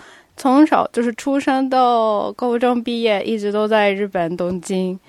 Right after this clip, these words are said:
长大。然后就是高中毕业之后，就是我就选择不去日本的大学，就是要去中国留学，想学习我妈妈的母语，还有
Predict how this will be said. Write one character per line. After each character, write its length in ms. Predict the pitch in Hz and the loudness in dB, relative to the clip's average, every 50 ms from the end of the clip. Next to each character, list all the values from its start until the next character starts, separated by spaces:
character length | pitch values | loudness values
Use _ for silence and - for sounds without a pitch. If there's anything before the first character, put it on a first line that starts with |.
| _ _ - | _ _ -6
长 180 | - 165 160 - - | -6 -6 -6 -4 -2
大。 240 | - 180 - - - - | 0 0 0 -2 -6 -6
然 180 | - 151 151 | -6 -6 -6
后 580 | 156 - - - - 196 175 175 170 165 - - 185 | -6 -10 -10 -6 -2 0 0 0 0 -2 -2 -4 -6
就 100 | - 180 | -6 -6
是 140 | 185 185 180 | -4 -4 0
高 240 | - 208 220 214 214 | 4 6 6 6 6
中 380 | 214 226 226 214 220 226 220 | 6 4 4 4 2 -2 -4
毕 180 | - - 233 240 | -2 0 2 4
业 180 | 247 233 220 | 6 6 6
之 160 | 190 190 190 208 | 4 2 0 0
后， 840 | 202 233 233 214 202 196 190 185 180 175 175 175 170 170 - - - _ _ _ | 4 6 6 6 6 6 6 4 2 0 0 -2 -4 -6 -6 -8 -10 _ _ _
就 180 | - - 202 196 | -10 -8 -6 -6
是 120 | 196 208 | -4 -2
我 180 | 196 175 175 175 | -2 0 0 2
就 160 | 180 214 240 | 2 0 0
选 260 | - - 185 165 156 156 | 0 -2 -4 -4 -4 -6
择 240 | - 175 170 170 170 | -6 -4 -4 -4 -4
不 180 | - - 185 | -4 -4 -6
去 580 | 180 - - 262 240 220 202 190 180 175 165 175 - _ - - _ _ _ _ _ _ | -4 -2 0 2 4 4 4 2 0 -2 -4 -6 -10 _ -20 -20 _ _ _ _ _ _
日 120 | - 220 202 | -2 0 0
本 220 | 180 180 - - | 2 0 -2 0
的 140 | - 175 175 | -2 -2 0
大 200 | 175 180 175 175 | 2 2 0 0
学， 240 | - - - - - - | -4 -8 -12 -12 -12 -12
就 140 | - - 185 | -12 -12 -10
是 140 | 180 196 190 | -8 -6 -4
要 200 | 185 190 180 160 160 | -2 -2 -2 -4 -6
去 680 | - - 190 175 165 160 160 160 156 156 165 170 - 180 - _ - | -8 -6 -4 -4 -2 -2 -4 -4 -6 -8 -10 -12 -12 -16 -18 _ -8
中 200 | - 196 190 185 | -4 -4 -4 -2
国 400 | 170 170 165 160 156 156 156 156 156 | -2 -2 -2 -2 -2 -4 -4 -6 -6
留 240 | 151 160 156 165 185 | -6 -6 -4 -4 -4
学， 480 | - - - - 170 160 156 160 165 - - - - - - _ | -6 -6 -6 -4 -4 -4 -4 -6 -8 -10 -16 -20 -20 -20 -20 _
想 240 | - - 202 180 180 | -10 -6 -4 -4 -4
学 240 | 170 - 190 175 190 | -4 -2 -2 -2 -2
习 220 | 185 - 190 175 | -2 -4 -4 -4
我 180 | 165 165 160 151 | -2 0 -2 -2
妈 300 | 156 165 165 175 170 160 | -2 -4 -4 -4 -2 -2
妈 180 | 170 160 151 | -2 -2 -4
的 640 | - - - 156 156 156 160 156 - - - - 208 _ _ - - - _ | -4 -4 -4 -4 -4 -6 -6 -8 -10 -10 -12 -14 -14 _ _ -20 -20 -20 _
母 340 | - 185 180 185 185 196 208 | -6 -4 0 2 2 2 4
语， 240 | 220 202 175 160 151 | 2 2 0 0 -2
还 220 | 165 - 170 160 | -4 -6 -6 -6
有 80 | 160 | -6